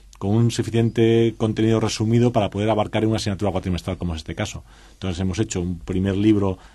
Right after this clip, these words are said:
digamos, de comunicaciones básicas aplicadas al entorno industrial y un segundo libro más enfocado al tema industrial como tal en sí mismo, ¿no? Eso fue lo que hicimos el año pasado, el primer año que, de la asignatura, que fue el curso pasado, nos dedicamos a escribir ese material, hicimos esos materiales, además hicimos un grupo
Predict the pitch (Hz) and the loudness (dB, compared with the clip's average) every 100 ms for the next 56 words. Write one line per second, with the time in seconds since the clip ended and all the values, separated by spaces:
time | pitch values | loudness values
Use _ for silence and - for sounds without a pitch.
0 | - 95 92 95 95 90 92 92 87 101 | -16 -6 -2 0 -2 -2 -2 -2 -4 -2
1 | 92 85 92 104 101 87 - 113 - 90 | -2 -2 0 0 -2 -8 -8 -10 -8 -4
2 | 101 95 92 90 92 95 101 - 135 143 | -4 -4 -6 -6 -4 -4 -6 -2 0 0
3 | - - - - - 139 139 120 113 113 | -6 -20 -20 -20 -2 4 4 6 2 4
4 | 110 117 113 117 104 95 98 - 90 98 | 4 6 6 4 2 -2 -4 -4 -4 -2
5 | 101 90 92 92 87 - 92 90 82 85 | -2 -2 -2 -2 -4 -6 -8 -6 -6 -8
6 | 82 82 78 85 101 - - - - - | -8 -12 -12 -14 -16 -18 -20 -20 -20 -10
7 | 107 - 101 113 104 110 101 87 90 107 | -4 -2 2 2 4 2 0 -2 -2 -2
8 | 90 90 92 98 87 95 95 98 98 92 | 0 0 0 0 0 -2 -2 -4 -6 -4
9 | 98 90 117 90 95 87 92 95 101 107 | -2 0 0 0 -6 -8 -8 -6 -2 0
10 | 120 120 - - 87 87 82 98 90 - | -2 -4 -18 -10 -6 -6 -2 -2 -4 -2
11 | 90 87 92 87 104 127 139 147 - - | -2 -2 -4 -2 2 4 4 0 -10 -20
12 | - - 113 101 87 92 90 107 127 107 | -16 -6 -2 0 0 -2 0 2 2 0
13 | 95 92 101 90 98 98 101 95 95 87 | -4 -2 -2 -2 -2 -2 -2 0 0 -2